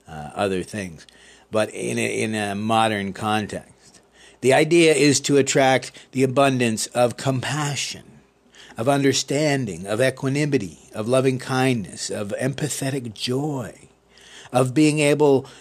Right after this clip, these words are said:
to, um, encourage, uh, ahimsa, no harm. And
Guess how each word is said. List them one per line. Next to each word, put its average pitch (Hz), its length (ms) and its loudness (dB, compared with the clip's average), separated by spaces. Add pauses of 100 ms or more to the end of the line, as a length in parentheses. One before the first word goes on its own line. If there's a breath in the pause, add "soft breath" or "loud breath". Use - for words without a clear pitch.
(120)
to, 143 480 4 (520 loud breath)
um, 113 640 -6 (140)
encourage, 139 720 2 (260 loud breath)
uh, 113 220 -6
ahimsa, 131 640 -2 (200 loud breath)
no 135 200 4
harm. 123 600 0 (760 loud breath)
And 160 520 4